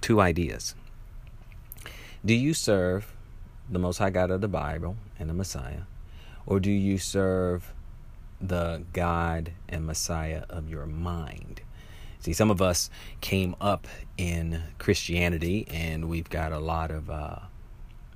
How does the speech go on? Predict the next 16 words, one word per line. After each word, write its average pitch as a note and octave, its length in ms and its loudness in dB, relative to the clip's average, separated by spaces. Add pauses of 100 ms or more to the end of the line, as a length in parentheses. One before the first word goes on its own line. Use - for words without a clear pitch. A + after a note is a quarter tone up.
(280)
falsehoods F#2+ 800 6
from E2 320 2
it. C2 80 -4 (120)
We F2 60 -2
have D#2+ 140 0
a D#2+ 80 2
lot D#2 220 -2
of D#2 200 -6 (380)
false D#2 320 0
pastor G#2+ 800 4
after D2+ 300 -6
pastor F#2 480 2
after E2 180 -4
pastor, D#2 400 -4
false C#2+ 320 -6
prophets, F#2 800 4